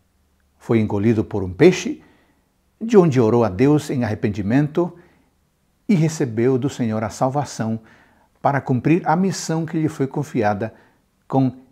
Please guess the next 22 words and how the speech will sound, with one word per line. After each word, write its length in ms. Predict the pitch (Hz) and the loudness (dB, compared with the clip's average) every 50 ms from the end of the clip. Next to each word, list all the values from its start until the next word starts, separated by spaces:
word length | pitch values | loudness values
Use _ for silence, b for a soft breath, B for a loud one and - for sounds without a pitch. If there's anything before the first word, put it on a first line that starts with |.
| _ _ | _ _
retumbante 1120 | _ - - 139 143 - - - - 160 151 127 113 104 92 113 135 156 156 156 160 - 165 | _ -2 0 0 0 0 -4 -4 -2 0 0 0 -2 -4 -2 -2 -2 0 -2 -4 -4 -6 -6
sucesso 720 | 143 - - - 139 - - - - 131 107 - - - | -6 -6 -6 -6 -6 -6 -6 -4 -2 -2 -2 -2 -4 -4
evangelístico, 1080 | 127 117 101 95 113 117 110 101 107 98 98 110 - - - - 104 - - 101 - b b b b b b b b b b b b b _ | -4 -2 -2 -4 -4 -4 -2 -4 -6 -4 -4 -4 -4 -6 -14 -16 -16 -12 -12 -14 -14 b b b b b b b b b b b b b _
salvando 640 | - - - - 113 104 87 80 117 120 117 107 | -14 -8 -4 -2 -2 -2 -4 -4 -4 -2 -2 -2
os 120 | 107 90 82 | -4 -4 -2
ninivitas 1000 | 120 123 117 110 98 87 95 143 160 156 - 165 156 156 156 - - - - _ _ _ _ _ _ _ _ _ _ _ _ _ _ _ _ _ - | -2 -2 0 -2 -4 -2 -2 -4 -4 -2 -4 -4 -4 -4 -4 -10 -18 -20 -20 _ _ _ _ _ _ _ _ _ _ _ _ _ _ _ _ _ -6
da 80 | - - | -6 -4
destruição. 560 | 92 113 - - - - - - 107 - - - _ _ _ _ _ _ _ _ _ _ _ _ _ _ _ _ _ _ b b b b b b b b b b b b | -4 -4 -8 -8 -12 -12 -12 -12 -16 -18 -18 -20 _ _ _ _ _ _ _ _ _ _ _ _ _ _ _ _ _ _ b b b b b b b b b b b b
No 100 | b 233 | b 2
primeiro 300 | 214 - 247 247 254 214 | 4 4 6 6 6 4
capítulo, 640 | 139 - 113 - - 151 143 - - 104 98 - - - _ _ _ - | 4 0 -2 0 2 0 0 0 -4 -6 -6 -8 -8 -12 _ _ _ -10
somos 320 | - - 220 208 165 120 | 0 2 4 4 4 2
informados 640 | 139 131 - - 120 113 123 131 151 143 127 123 101 98 | 0 -2 0 0 0 2 2 2 2 2 0 -4 -4 -2
de 140 | 104 107 | -4 -4
que 160 | - - 127 107 | -4 -4 -6 -4
Jonas 340 | 98 117 131 151 147 131 | -2 -2 0 0 -2 -4
rebelou-se 800 | - 78 - 135 123 110 127 113 113 131 202 220 165 - - 123 | -4 -2 -2 0 0 2 0 2 4 4 4 2 2 -2 -6 -10
contra 400 | - - 117 107 98 - 104 104 | -8 -6 -6 -6 -6 -4 -4 -6
a 40 | 101 | -4
palavra 400 | - - 107 104 104 98 92 92 | -4 -4 -4 -2 -2 -4 -4 -6
do 140 | 90 95 95 | -10 -10 -12
Senhor, 400 | - - 95 - - - - | -12 -14 -16 -16 -16 -20 -20